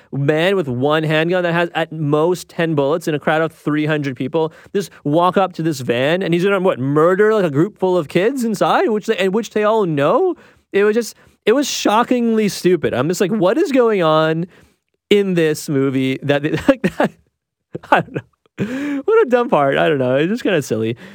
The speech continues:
There, there's also, like, a lot, a bunch of other silly parts. Like, I mentioned the first trial is a race trial, and they, when they, they find the first clue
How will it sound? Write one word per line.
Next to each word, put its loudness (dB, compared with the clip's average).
There, 4
there's 2
also, 0
like, 0
a 2
lot, 2
a -4
bunch 2
of 0
other 0
silly 0
parts. -2
Like, 0
I 0
mentioned -2
the -4
first -4
trial 0
is -4
a -2
race -2
trial, -2
and -4
they, -4
when -4
they, -2
they -2
find -2
the -4
first -4
clue -2